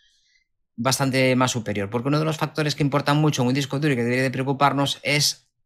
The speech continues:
el tiempo que dura la información. Y no dura siempre. Hay un proceso de desmagnetización natural de la, del, del sustrato que, dependiendo de lo que leas, <laughs> pues puedes encontrarte que recomiendan cambiar la información cada diez años, cada quince,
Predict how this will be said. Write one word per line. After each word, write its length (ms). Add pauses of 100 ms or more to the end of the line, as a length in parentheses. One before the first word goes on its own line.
(100)
el 440
tiempo 400
que 100
dura 640 (140)
la 140
información. 760
Y 100
no 120
dura 220
siempre. 520 (420)
Hay 140
un 80
proceso 320
de 100
desmagnetización 800
natural 380
de 80
la, 560 (140)
del, 560
del 160
sustrato 800 (600)
que, 960
dependiendo 420
de 80
lo 100
que 140
leas, 400
<laughs> 40
pues 200
puedes 420
encontrarte 720
que 160
recomiendan 720
cambiar 280
la 60
información 500
cada 220
diez 220
años, 360
cada 240
quince, 540